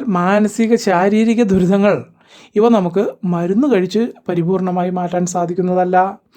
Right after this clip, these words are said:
ഇത് പറയാൻ കാരണം അവയെല്ലാം ഒരു അസ്വസ്ഥതയുടെ രൂപത്തിലാണ് നമ്മളിൽ പ്രത്യക്ഷപ്പെടുക. ഇതെങ്ങനെയൊക്കെയാണെന്നൊന്ന് വിവരിക്കാൻ മറ്റൊരാൾ പറഞ്ഞാൽ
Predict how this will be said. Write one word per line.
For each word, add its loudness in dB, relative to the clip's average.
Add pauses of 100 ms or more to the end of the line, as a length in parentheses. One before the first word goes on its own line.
(240)
ഇത് 0
പറയാൻ 2
കാരണം 2 (560)
അവയെല്ലാം 0
ഒരു -2
അസ്വസ്ഥതയുടെ -2
രൂപത്തിലാണ് 2 (720)
നമ്മളിൽ -2
പ്രത്യക്ഷപ്പെടുക. -2 (1080)
ഇതെങ്ങനെയൊക്കെയാണെന്നൊന്ന് 2 (100)
വിവരിക്കാൻ 2 (380)
മറ്റൊരാൾ 0
പറഞ്ഞാൽ 2